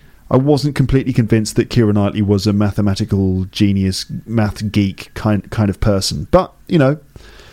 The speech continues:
I enjoyed the film a lot. Great acting. Benedict Cumberbatch is brilliant. Go and see the film.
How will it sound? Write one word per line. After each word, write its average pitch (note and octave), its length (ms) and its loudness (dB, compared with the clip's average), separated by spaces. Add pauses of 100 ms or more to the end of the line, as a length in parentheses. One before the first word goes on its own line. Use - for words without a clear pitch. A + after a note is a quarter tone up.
(360)
I C#3 80 6
enjoyed C#3+ 360 4
the B2 60 0
film G#2 280 2
a G2 40 2
lot. F#2+ 280 -2 (260)
Great D3 260 4
acting. F#2 540 -2 (720)
Benedict C#3+ 400 2
Cumberbatch A2+ 880 0
is G2 160 0
brilliant. A#2 600 0 (160)
Go D#3 120 6
and D3 100 2
see C3+ 100 0
the G#2+ 100 2
film. G2+ 420 0